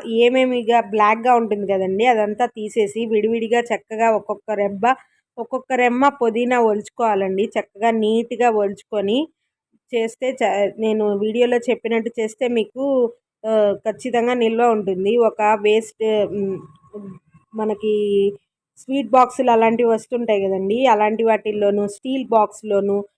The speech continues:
టిష్యూ పేపర్ వేసి చక్కగా ఒకదాని తర్వాత ఒకటి అలా ఒలుచుకొని చక్కగా, ఆ, టిష్యూ పేపర్ మీద వేసుకోవాలి. ఇది కడగకూడదండి. కడిగితే మనకి వాటర్ అంతా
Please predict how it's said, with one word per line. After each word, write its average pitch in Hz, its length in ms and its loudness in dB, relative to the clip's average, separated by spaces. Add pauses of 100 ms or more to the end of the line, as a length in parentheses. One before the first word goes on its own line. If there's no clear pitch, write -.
(120)
టిష్యూ 254 280 -6
పేపర్ 240 340 2
వేసి 202 300 -2
చక్కగా 214 480 -2
ఒకదాని 208 500 0 (560)
తర్వాత 196 380 -2
ఒకటి 214 380 -2
అలా 208 200 2
ఒలుచుకొని 196 720 -2
చక్కగా, 208 480 0 (460)
ఆ, 226 80 -2 (300)
టిష్యూ 240 360 -8
పేపర్ 226 340 2
మీద 208 240 -2
వేసుకోవాలి. 202 840 0 (500)
ఇది 240 360 -2
కడగకూడదండి. 233 880 -2
కడిగితే 233 540 -2
మనకి 240 440 -4
వాటర్ 208 460 0
అంతా 214 300 0